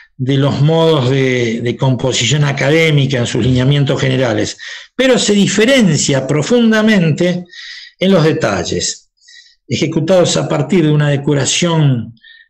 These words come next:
este, naturalista, anti-, anticlásica, y con el uso de las policromías. Acá estamos viendo también otro de estos rostros decididamente antiacadémicos,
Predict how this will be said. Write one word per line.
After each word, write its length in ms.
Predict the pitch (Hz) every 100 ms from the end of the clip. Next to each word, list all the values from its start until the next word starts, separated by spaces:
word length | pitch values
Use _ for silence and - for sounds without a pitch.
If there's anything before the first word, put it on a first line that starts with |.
| _ -
este, 340 | 120 - 139
naturalista, 920 | 135 135 151 165 226 208 - - 160
anti-, 560 | 131 110 98 120 113 110
anticlásica, 1080 | 104 98 120 208 165 - 147 139 160 147 - - - - - - _ -
y 120 | 185
con 160 | 220 214
el 140 | 196
uso 280 | 202 - 208
de 120 | 170
las 140 | 151 -
policromías. 840 | 143 135 135 131 127 110 107 -
Acá 180 | 143 220
estamos 380 | 196 214 185
viendo 280 | 185 202 185
también 300 | 160 185 175
otro 260 | 160 151 160
de 80 | 156
estos 240 | - 139
rostros 460 | 175 147 - 135 110
decididamente 760 | 131 143 160 160 160 156 156
antiacadémicos, 960 | 147 151 143 170 175 151 135 143 135